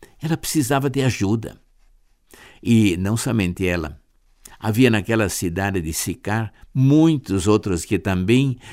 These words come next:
não conheciam o caminho de Deus e precisavam conhecer o Salvador. Teria sido esta a razão pela qual Jesus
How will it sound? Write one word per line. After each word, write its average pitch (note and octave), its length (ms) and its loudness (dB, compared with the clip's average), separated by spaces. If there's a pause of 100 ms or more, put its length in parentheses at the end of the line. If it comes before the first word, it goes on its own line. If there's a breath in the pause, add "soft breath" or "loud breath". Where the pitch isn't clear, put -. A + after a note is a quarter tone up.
(140 loud breath)
não D3+ 320 4
conheciam B2+ 800 0
o E2 40 -6
caminho F2+ 460 -4
de E2+ 140 -4
Deus G#2+ 400 -2 (180 loud breath)
e C3+ 100 2
precisavam A#2 1000 0
conhecer G2 520 -2
o E2+ 80 -2
Salvador. F2 640 -10 (920 loud breath)
Teria A#2+ 300 4
sido E2+ 300 -4
esta G#2+ 380 -4
a - 20 -6
razão G#2 420 -4
pela G#2 220 -4
qual G2+ 240 -4
Jesus G2 600 -2